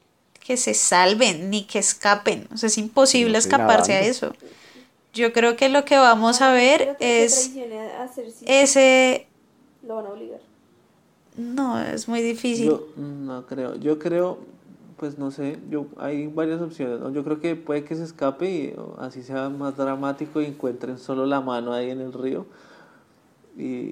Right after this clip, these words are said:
Speaker 4: y se escape y logre llegar a, con Cersei, o que lo, se, digamos que lo encuentren y hable con Tyrion y que lo liberen para que,
Speaker 3: Sí, como
Speaker 4: como
Speaker 3: diría
Speaker 4: mandarle un
Speaker 3: Cersei.
Speaker 4: mensaje a Cersei. Sí,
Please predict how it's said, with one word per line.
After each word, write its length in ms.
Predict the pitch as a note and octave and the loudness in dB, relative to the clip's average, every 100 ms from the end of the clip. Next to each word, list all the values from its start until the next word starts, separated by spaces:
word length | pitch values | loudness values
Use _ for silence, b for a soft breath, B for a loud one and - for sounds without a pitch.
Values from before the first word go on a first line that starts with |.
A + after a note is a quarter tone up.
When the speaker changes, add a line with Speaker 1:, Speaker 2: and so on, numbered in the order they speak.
| C3 | -10
Speaker 4:
y 40 | |
se 100 | C3+ | -10
escape 500 | A#2 - C3 - D3 | -14 -10 -10 -6 -6
y 60 | C#3+ | -4
logre 320 | C#3+ C#3+ D3 | -4 -4 -4
llegar 240 | D3 C#3 B2+ | -4 -4 -4
a, 60 | B2 | -8
con 240 | B2 C#3 | -10 -10
Cersei, 540 | C#3+ C#3 C#3 - F#3+ - | -4 -4 -4 -10 -14 -12
o 600 | - C3 C3 B2+ - - - - _ - | -8 -6 -6 -8 -8 -12 -18 -20 _ -6
que 100 | C#3 | -4
lo, 360 | C3+ B2+ G#2+ | -2 -4 -8
se, 380 | - C#3 B2+ A#2+ | -10 -10 -8 -8
digamos 320 | B2+ B2 B2+ | -8 -8 -8
que 100 | - | -2
lo 80 | D#3 | 0
encuentren 720 | C#3+ D3 D3+ D3+ D#3 E3 D#3+ | 0 2 2 2 -2 -4 -4
y 240 | D#3 C#3+ | -4 -4
hable 400 | C3+ B2 B2+ B2+ | -4 -4 -4 -6
con 220 | C3 C#3+ C#3+ | -6 -10 -2
Tyrion 460 | D3+ E3 F3 F3 | 0 2 0 -2
y 140 | D#3 C#3 | -6 -8
que 160 | D3 | -6
lo 120 | C3 | -4
liberen 500 | B2+ A#2+ A#2 A#2+ C3 | -2 0 0 0 -6
para 300 | C3+ C#3+ C#3+ | -6 -4 -4
que, 200 | - C#3 | -6 -8
Speaker 3:
Sí, 60 | A#2+ | -6
como 220 | A3 B2+ | -6 -6
Speaker 4:
como 160 | B2 A#2+ | -4 -4
Speaker 3:
diría 0 | |
Speaker 4:
mandarle 280 | B2 A#2+ A#2 | -2 -2 -2
un 80 | B2+ | -4
Speaker 3:
Cersei. 80 | C3+ | -8
Speaker 4:
mensaje 320 | C#3+ C#3 C3+ | -6 -6 -6
a 60 | C3 | -6
Cersei. 440 | C#3 C3+ C#3 E3 - b b b b b b b b _ _ _ _ _ _ _ _ _ _ _ | -6 -6 -8 -14 -16 b b b b b b b b _ _ _ _ _ _ _ _ _ _ _
Sí, 380 | - B2 - | -14 -10 -10